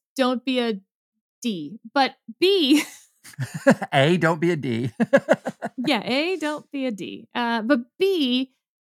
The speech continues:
Speaker 1: they're the ones who actually are the last people, the last line of defense you have against, you know, having a cowlick.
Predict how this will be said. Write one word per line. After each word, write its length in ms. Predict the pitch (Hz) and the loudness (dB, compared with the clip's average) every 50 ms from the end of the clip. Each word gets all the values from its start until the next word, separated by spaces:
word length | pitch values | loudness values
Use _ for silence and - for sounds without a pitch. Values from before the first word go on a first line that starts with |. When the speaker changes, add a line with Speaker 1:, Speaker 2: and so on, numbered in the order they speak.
| _ - | _ 0
Speaker 1:
they're 160 | 349 392 427 | 2 4 4
the 60 | 415 | 4
ones 180 | 359 359 359 294 | 2 2 2 2
who 80 | 339 | 2
actually 280 | 320 330 320 - - 320 | 0 0 0 -2 0 0
are 40 | 311 | 0
the 160 | 277 254 - - | 0 0 -2 -4
last 360 | 226 240 269 381 381 - - | -4 -2 -2 0 -2 -4 -2
people, 380 | - 339 339 - 285 226 196 180 | -2 -2 0 0 -2 -4 -4 -4
the 120 | 185 226 | -4 -4
last 480 | 220 233 285 311 320 349 - - - - _ - | -2 -2 0 0 0 0 0 -2 -6 -10 _ -6
line 320 | 240 254 277 311 339 339 | -4 -2 0 0 0 0
of 80 | 339 269 | -2 -2
defense 360 | 277 269 - 302 302 277 - - | -2 -2 -2 -2 -4 -2 -2 0
you 80 | 277 | 0
have 260 | 247 277 294 302 254 | 0 0 0 -2 -2
against, 360 | - 196 247 233 226 202 - _ _ _ | -2 0 0 0 0 0 -2 _ _ _
you 100 | - 269 254 | -2 -2 0
know, 280 | 254 233 214 208 196 196 _ _ _ _ _ _ - | 0 0 -2 -2 -4 -6 _ _ _ _ _ _ -4
having 280 | 233 262 262 262 247 | -2 -2 0 0 0
a 60 | 240 | -2
cowlick. 600 | 226 - - 233 247 339 349 226 170 95 196 - | -2 -4 -4 -2 -2 0 0 -2 -4 -6 -10 -16